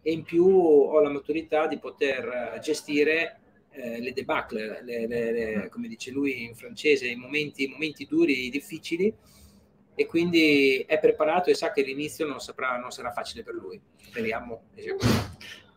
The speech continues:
Speaker 2: Senti, in tanti lo chiedono, no, non tanto oggi, non ne ho viste tanti, ma, eh, quando faccio le dirette molti dicono, "Eh, perché la Honda non prende Dovizioso come collaboratore?" A parte che Dovizioso adesso lui pensa solo alla sua pista di motocross là a Faenza, se non ci sei stato vale a vederla perché è un posto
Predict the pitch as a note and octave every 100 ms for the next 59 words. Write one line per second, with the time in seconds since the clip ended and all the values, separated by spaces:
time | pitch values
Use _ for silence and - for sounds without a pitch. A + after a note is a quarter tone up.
0 | _ - G3 G3+ F#3 G#3 G#3+ G#3 F3+ E3+
1 | D#3+ D#3 E3 D3 C#3+ E3 F3+ E3+ F3+ G3+
2 | G3 D#3+ D#3 D#3 C#3+ D#3+ E3 G#3+ D#3+ C3+
3 | C3 C3 C3+ B2+ C3 C3+ A#2+ A#2+ A#2+ A#2
4 | A#2+ A#2+ A2+ A2+ - B2 B2 A#2+ B2+ -
5 | B2+ B2+ C3 B2+ - B2+ B2+ B2 B2+ A#2+
6 | B2 C#3 E3+ E3 C#3 C#3+ - F3 D#3+ D3+
7 | D#3+ D3 B2+ C#3 C3+ A#2+ C3 B2 B2+ -
8 | C#3+ C#3+ - B2+ B2 A2+ A2+ A2+ A2 G2
9 | G#2 F3 G3+ - C3+ B2 B2 C3 C#3+ C#3
10 | A#2+ B2 B2 B2+ A#2+ A#2+ B2+ - A#2+ A#2+
11 | G#2+ - A#2+ A2 G#2 G#2+ - B2 - A2+
12 | G#2+ A2+ A2 A#2 A#2 A#2 - G#2+ A2+ A#2
13 | - G#2+ A#2 A2+ A#2+ - A#2+ A#2 - -
14 | A2 A2 G#2+ A#2+ A2+ - C#3 B2 A2 A#2+
15 | A2+ A2+ A#2+ B2+ A2 A2 G#2+ G#2 G2+ A2
16 | G#2+ - G#2+ G#2